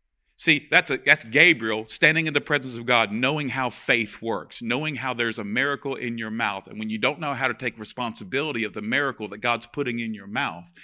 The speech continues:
the, this was such a crucial time in the history of Israel and for the, for planet Earth, that the angel,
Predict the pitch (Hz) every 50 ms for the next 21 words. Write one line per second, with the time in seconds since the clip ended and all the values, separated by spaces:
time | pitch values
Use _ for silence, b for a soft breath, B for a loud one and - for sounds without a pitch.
0 | B B B B B - 143 143 - 117 135 131 - 117 117 113 - 156 139 -
1 | 120 110 - - - - 160 156 135 - 165 135 - - - 160 151 135 127 107
2 | 101 107 - B B B B B 120 113 110 110 - 170 175 170 - - 147 143
3 | 143 123 110 - 139 139 123 113 113 110 110 117 - 110 110 - - 110 104 98
4 | B B B B B - 117 - - - 151 151 143 131 - - 139 135 113 98
5 | 95 - - B B B B B - 110 107 - 110 113 - 131 151 170 170 156
6 | 135 - - 110 110 107